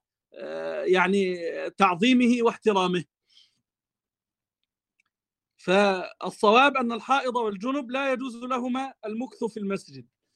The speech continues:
لكن إذا احتاج الجنب للمكث في المسجد لضرورة، لضرورة كأن خاف على نفسه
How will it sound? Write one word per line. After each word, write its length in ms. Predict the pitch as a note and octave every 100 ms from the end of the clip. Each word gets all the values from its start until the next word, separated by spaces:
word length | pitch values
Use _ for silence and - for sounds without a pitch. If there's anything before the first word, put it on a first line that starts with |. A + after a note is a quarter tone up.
| _ _
لكن 440 | F3 A3+ C4 D4 D4
إذا 180 | A#3+ G#3+
احتاج 500 | - _ C4+ D4 C4+
الجنب 360 | A#3+ B3+ A#3+
للمكث 420 | A3 G#3+ A3+ A3 A3+
في 140 | G#3+
المسجد 500 | G3 G#3+ G#3 E3+ E3 _ _ _ -
لضرورة، 640 | E3+ G3 F#3+ A#3 C4 D4+ - _ _ _ _ _ _ _ _ _ _ _
لضرورة 640 | D#3+ G3 G3+ A#3+ A#3+ C4+ - _ _ _ _ _ _ _ _ -
كأن 200 | G3+ G#3
خاف 300 | G#3 B3 A#3
على 260 | G#3+ G3+ G3
نفسه 520 | A3+ G#3 A#3 A3 G#3+